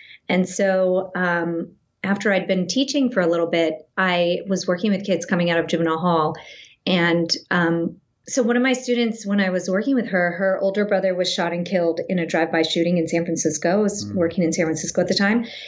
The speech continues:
Speaker 1: And so we helped her write a pl-, and produce a play about his life and death.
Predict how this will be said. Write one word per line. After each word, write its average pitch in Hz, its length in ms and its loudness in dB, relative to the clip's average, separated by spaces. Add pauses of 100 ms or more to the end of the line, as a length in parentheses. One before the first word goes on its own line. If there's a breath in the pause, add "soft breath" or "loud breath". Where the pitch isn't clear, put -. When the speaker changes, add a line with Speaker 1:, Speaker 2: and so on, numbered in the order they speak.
(120)
Speaker 1:
And 196 120 0
so 202 180 0
we 196 140 2
helped 214 300 0
her 247 160 0
write 185 220 2
a 190 60 0
pl-, - 220 -10
and 190 120 0
produce 185 300 -2
a - 40 -6
play 180 300 0
about 170 260 0
his 180 180 -4
life 160 240 2
and 170 120 0
death. 160 360 0